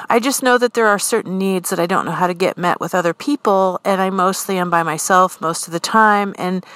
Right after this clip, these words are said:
some of the best times I've had are when I'm by myself, and some of the worst times I've had are when I'm by myself, because sometimes I'm lonely and depressed, and other times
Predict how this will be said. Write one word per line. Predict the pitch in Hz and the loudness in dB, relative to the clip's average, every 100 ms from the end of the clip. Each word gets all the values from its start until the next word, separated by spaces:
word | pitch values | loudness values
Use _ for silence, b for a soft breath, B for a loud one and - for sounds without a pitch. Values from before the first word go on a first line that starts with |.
| B B | B B
some | - 277 | -2 2
of | 294 | 4
the | 214 | 2
best | 196 208 214 - | 2 2 2 0
times | 226 202 185 | 0 2 0
I've | 170 | 0
had | 185 175 | 4 4
are | 175 | 2
when | 180 175 | 0 -2
I'm | 165 | 0
by | 156 | 0
myself, | 151 143 - 262 214 202 - | -2 -2 0 4 6 4 0
and | 180 - | -8 -2
some | 214 | 0
of | |
the | 196 | 0
worst | 190 202 190 | 2 0 0
times | - 175 160 | -4 -4 -4
I've | 151 | 0
had | 156 139 | 2 2
are | 160 | 0
when | 175 | -2
I'm | 160 147 | -2 -2
by | 139 | -2
myself, | 139 - 104 67 - | -2 -2 0 0 -2
because | - - 165 151 151 | -12 -2 0 0 0
sometimes | 208 226 262 214 | -2 2 0 2
I'm | 202 175 175 B B B B B B B B B 269 | 0 -2 -6 B B B B B B B B B 4
lonely | 285 285 277 | 6 6 2
and | 269 | 0
depressed, | 254 - 254 233 226 - | -2 0 4 4 2 -2
and | 233 | 0
other | 220 214 | 2 2
times | 214 214 208 208 202 - | 0 4 4 4 -2 -4